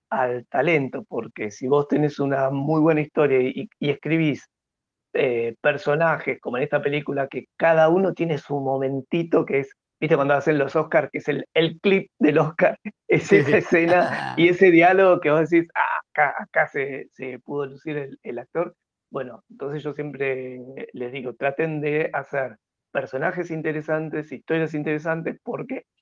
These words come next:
Speaker 1: no es que eso les va a fa-, a facilitar enormemente las cosas, pero es una,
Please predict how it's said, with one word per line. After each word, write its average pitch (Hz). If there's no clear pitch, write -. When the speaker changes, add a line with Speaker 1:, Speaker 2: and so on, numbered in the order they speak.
Speaker 1:
no 151
es 165
que 151
eso 147
les 135
va 139
a 117
fa-, 139
a 135
facilitar 147
enormemente 170
las 151
cosas, 165
pero 151
es 147
una, 147